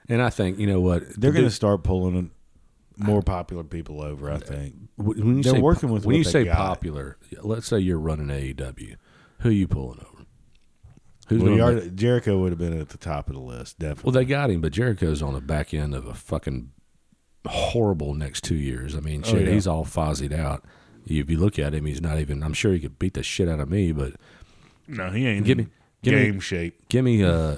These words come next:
Speaker 1: give me somebody that you're picking, you're hand picking out of the
Speaker 2: That's it.
Speaker 1: W W E right now.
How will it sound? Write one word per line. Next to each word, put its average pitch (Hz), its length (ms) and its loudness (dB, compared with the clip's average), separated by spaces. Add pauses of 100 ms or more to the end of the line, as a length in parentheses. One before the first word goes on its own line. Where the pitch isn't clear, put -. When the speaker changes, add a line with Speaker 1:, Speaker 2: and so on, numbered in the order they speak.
(120)
Speaker 1:
give 113 140 2
me 131 100 2
somebody 95 520 2
that 76 280 -2
you're 85 220 2
picking, 76 540 -2
you're 87 180 0
hand 90 240 0
picking 82 260 -2
out 78 140 0
of 76 60 0
the 76 80 0
Speaker 2:
That's 78 160 2
it. 73 40 0
Speaker 1:
W 71 60 0
W 67 240 0
E - 40 -6 (1500)
right 87 200 2
now. 76 280 -4